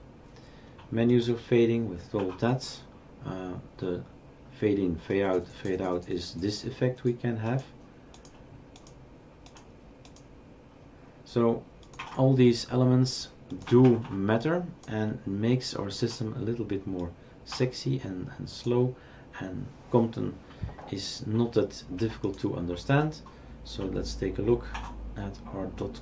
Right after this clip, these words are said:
config file, which is here. Compton,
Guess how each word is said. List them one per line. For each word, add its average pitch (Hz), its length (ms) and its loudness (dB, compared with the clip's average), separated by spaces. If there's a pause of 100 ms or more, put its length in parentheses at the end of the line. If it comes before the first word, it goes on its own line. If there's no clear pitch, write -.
config 113 600 -2 (360)
file, 113 460 0 (640)
which - 220 -14 (100)
is - 220 -16 (100)
here. 139 380 4 (960)
Compton, 110 500 -2